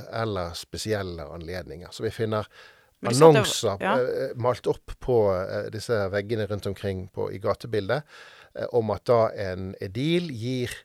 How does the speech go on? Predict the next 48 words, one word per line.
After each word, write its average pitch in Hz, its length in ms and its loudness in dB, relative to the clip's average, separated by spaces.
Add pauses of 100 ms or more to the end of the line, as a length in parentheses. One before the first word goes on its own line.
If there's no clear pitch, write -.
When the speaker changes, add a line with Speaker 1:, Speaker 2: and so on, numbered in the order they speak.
(460)
Speaker 1:
eh, 110 120 -6
s-, - 200 -6
eh, 98 440 0 (380)
til 104 360 -2 (180)
den 120 240 0
og 95 40 -2
den 107 160 -2
festivalen 117 560 2
så 135 360 0
og 110 80 0
så 120 160 -6
mange 110 320 -4
gladiatorer, 117 880 2 (520)
og 120 280 4
et 110 120 -6
visst 127 260 -2
antall 107 340 -4
skal - 200 -6
da 92 80 -4
kjempe - 400 -14
til 82 140 -12
døde, - 260 -10
og 85 80 -8
det 123 80 -2
var 90 120 -2
ekstra - 280 -4
stas. - 580 -6 (600)
Speaker 2:
For 208 100 -6
det 190 100 4
var 170 100 2
ikke 165 120 -4
så 131 120 -2
ofte? - 260 -12 (140)
Speaker 1:
Nei, 190 480 4
det, 202 140 6
Speaker 2:
Nei. 175 160 2
Speaker 1:
det, 180 140 0 (240)
det 175 120 0
var 202 180 2
jo, 165 80 -2
dette 165 240 -4
var 185 160 0
jo, 147 120 0 (420)
de - 340 -14
var 175 100 0
jo 143 80 -2
veldig 147 200 -2
dyr. 135 260 -6